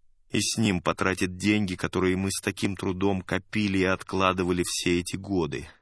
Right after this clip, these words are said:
Да разве в этом дело? Я хочу быть с ней сейчас, ведь я жив. Слышу плач и чувствую, как из-под век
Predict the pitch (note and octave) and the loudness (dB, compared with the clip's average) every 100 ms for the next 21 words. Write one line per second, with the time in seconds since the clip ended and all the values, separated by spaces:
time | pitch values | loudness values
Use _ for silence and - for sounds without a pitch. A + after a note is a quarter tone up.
0 | _ _ _ - - - - - - G2+ | _ _ _ -20 -20 -20 -20 -4 -2 0
1 | A2 F#2 F2+ F2+ F2 - D#2+ D2+ D2 D2 | 0 -2 0 -2 -2 -4 -4 -2 -2 -2
2 | - - _ _ _ _ - - G#2+ A2+ | -8 -10 _ _ _ _ -20 -6 -2 0
3 | - - A#2 A2+ - - A#2+ - A2 - | 0 0 0 -2 -4 -4 -2 0 0 0
4 | - - - A#2+ A2+ G2+ F2 - - - | -4 -2 2 4 4 2 0 -4 -6 -4
5 | - C3+ B2+ C3 D3 A#2+ A2 - - - | -2 0 0 0 0 -2 -4 -8 -14 -18
6 | - _ _ _ _ _ _ _ - - | -20 _ _ _ _ _ _ _ -14 -2
7 | C#3 C#3+ C3 B2+ D3+ - A#2 - C#3+ - | 0 2 0 4 4 2 -2 -2 -2 0
8 | C3+ B2 B2+ A#2+ - B2 A2 B2 E3+ F#3 | 0 2 0 -2 0 0 2 2 2 2
9 | - | -10